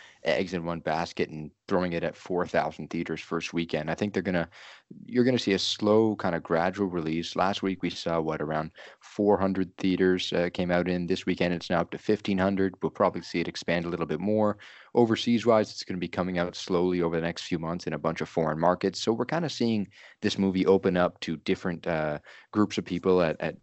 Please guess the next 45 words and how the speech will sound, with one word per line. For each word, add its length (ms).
kind 160
of 80
a 40
slower 400
pace. 300
And 80
I 40
think 180
that's 180
a 60
smart 500
way 220
to 100
do 240
this 200
film. 260
Instead 240
of 100
kinda 320
getting 260
it 40
out 180
there 120
and 80
having 260
the 60
buzz 400
die 360
quick, 400
I 60
think 240
it's, 260
it's 120
good 200
to 40
kinda 320
slowly 480
get 220
this 160
thing 180
out 160
there 140
and 100
milk 320
it, 160